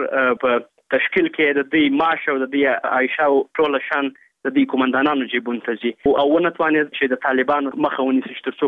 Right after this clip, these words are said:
پورې شاته ننوځي. او هلته دوی د خلکو په کورونو کې ځای پر ځای شوي وو. بالخصوص بیا هم وایم، هغه خلک چې ظلمونه پر سوي وو، هغه خلک چې حقوق یې تر پښو لاندې سوي وو، هغوی په د دې سره راضي وو چې هغه، اه، طالبانو ته ځای ورکړي.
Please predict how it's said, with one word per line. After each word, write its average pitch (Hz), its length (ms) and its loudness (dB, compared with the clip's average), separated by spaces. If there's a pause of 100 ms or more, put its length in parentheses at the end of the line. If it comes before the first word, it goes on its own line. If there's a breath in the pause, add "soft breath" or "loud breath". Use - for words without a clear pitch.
پورې 127 180 -2
شاته 135 300 -2
ننوځي. 117 380 -6 (340 loud breath)
او 139 120 4
هلته 147 280 0
دوی 147 140 2
د 135 160 -2
خلکو 156 320 0
په 135 120 -4
کورونو 156 280 2
کې 143 180 -4
ځای 139 100 2
پر 135 200 -4
ځای 131 160 2
شوي 143 140 0
وو. 135 200 0 (260)
بالخصوص 160 560 0 (380)
بیا 147 100 2
هم 147 160 -2
وایم، 139 240 2 (320 loud breath)
هغه 147 240 -2
خلک 151 380 0
چې 151 80 0 (420)
ظلمونه 147 360 2
پر 151 260 -4
سوي 147 100 2
وو، 139 160 4
هغه 131 300 0
خلک 143 260 -2
چې 135 120 0 (340 soft breath)
حقوق 160 380 -2
یې 170 100 2
تر 151 100 0
پښو 143 260 0
لاندې 135 280 -2
سوي 147 100 0
وو، 143 180 2 (300 loud breath)
هغوی 147 220 0
په 151 140 -2
د 135 200 -2
دې 156 160 -4
سره 147 240 -2
راضي 139 260 0
وو 160 80 2
چې 151 180 -2 (320 loud breath)
هغه، 123 240 0 (140)
اه، 123 220 2 (100)
طالبانو 131 360 0
ته 131 100 -6
ځای 135 180 0
ورکړي. 117 300 -2